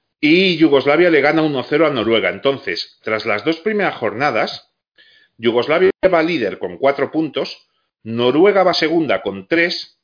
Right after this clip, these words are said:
España va tercera con tres, porque se contaba el gol average particular entre las dos, y Eslovenia va última con uno. Los cuatro equipos se pueden clasificar. Entonces, si gana España, se clasifica seguro, ya sea como primero o segundo.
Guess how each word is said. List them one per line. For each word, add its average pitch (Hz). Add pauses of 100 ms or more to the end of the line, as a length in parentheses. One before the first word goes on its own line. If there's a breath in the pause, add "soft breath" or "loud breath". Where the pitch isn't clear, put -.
(100)
España 180
va 160
tercera 127
con 92
tres, 156 (120)
porque 95
se 98
contaba 120
el 107
gol 117
average 107
particular 104
entre 107
las 87
dos, 147 (380 loud breath)
y 165
Eslovenia 185
va 139
última 156
con 107
uno. 98 (280)
Los 117
cuatro 180
equipos 208
se 165
pueden 170
clasificar. 104 (120)
Entonces, 120 (180 soft breath)
si 131
gana 214
España, 220 (200)
se -
clasifica 135
seguro, 113
ya 135
sea 110
como 104
primero 165
o 151
segundo. 98